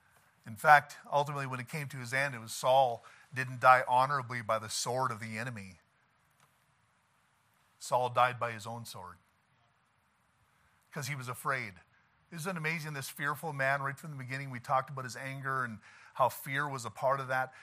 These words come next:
And now right at the end, he put a sword into his own body because he was afraid that the enemy would take him and do things to him. That's why he wanted to kill himself. <laughs>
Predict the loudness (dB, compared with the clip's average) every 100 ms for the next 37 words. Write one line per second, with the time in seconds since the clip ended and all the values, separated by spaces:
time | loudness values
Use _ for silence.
0 | -20 -10 0 2 4 2 0 -4 -6 -6
1 | -6 -8 -8 -10 -8 -8 -6 -2 -2 -2
2 | -6 -8 -8 -8 0 2 2 0 -10 -10
3 | -10 -10 -8 -10 -8 -2 -2 -2 -6 -12
4 | -20 -18 -8 -6 -6 -6 -6 -4 -6 -8
5 | -10 -10 -10 -8 -8 -8 -10 -8 -8 -12
6 | -14 -14 -10 -10 -10 -12 -12 -14 -18 -18
7 | -20 -20 _ _ _ _ _ _ _ _
8 | _ _ _ _ _ _ _ _ -10 -8
9 | -2 -2 0 -6 -8 -12 -12 -12 -16 -18
10 | -18 _ _ _ _ _ _ _ _ _
11 | _ _ _ _ _ _ -6 -4 -4